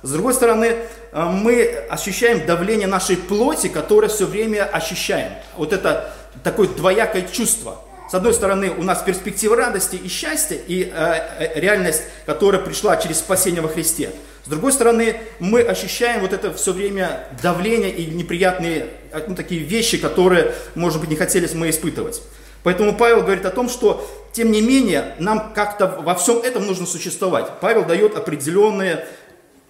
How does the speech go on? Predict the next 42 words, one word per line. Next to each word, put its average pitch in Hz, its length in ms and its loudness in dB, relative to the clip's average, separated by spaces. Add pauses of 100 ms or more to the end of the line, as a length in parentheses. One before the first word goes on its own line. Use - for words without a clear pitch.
(300)
скажем, 131 460 -4 (380)
указания 156 680 0 (580)
о 139 120 -8
том, 226 440 0
как 196 280 -4
нам 165 300 -4
нужно 175 300 -2
жить. 160 360 -2
И 135 60 -4
он 175 120 -2
говорит 170 220 -2
следующее, 160 360 0
например, 127 320 -6
вот 117 140 -6
если 113 160 -8
смотреть 143 260 -4
этот 139 160 0
отрывок, 208 540 0
ну, 190 180 -8 (380)
когда 170 300 2
нам 208 140 0
нужно 165 200 0
пробуждаться, 143 800 0 (180)
во 156 120 -2
что 226 120 2
нам 190 160 2
нужно 147 200 2
облекаться, 147 640 0 (160)
как 190 160 2
себя 165 260 0
вести 165 260 -4
и 190 140 -8
как 165 180 -2
заботиться 147 460 -2
о 135 40 0
плоти. 135 300 -4
Вот 156 180 -8
как 185 140 -2
бы 175 80 -2
такая 185 340 4
общая 196 420 0
характеристика, 175 800 -2